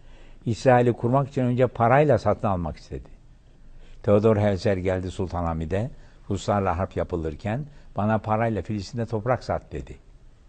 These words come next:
"Ödemeyeceksiniz, sizin olacak, sadece çölde toprak vereceksiniz.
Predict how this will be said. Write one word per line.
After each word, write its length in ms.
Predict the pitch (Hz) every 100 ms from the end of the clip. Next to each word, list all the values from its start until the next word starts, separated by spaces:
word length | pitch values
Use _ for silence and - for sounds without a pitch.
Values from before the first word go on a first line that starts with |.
| - - - - - - -
"Ödemeyeceksiniz, 1000 | 104 107 123 117 98 92 - 92 95 120
sizin 400 | - - 101 117
olacak, 440 | 110 90 90 139 143 -
sadece 580 | - 135 120 117 135 143 - -
çölde 320 | 127 117 131
toprak 400 | 135 120 131 113
vereceksiniz. 800 | 87 76 76 71 71 65 -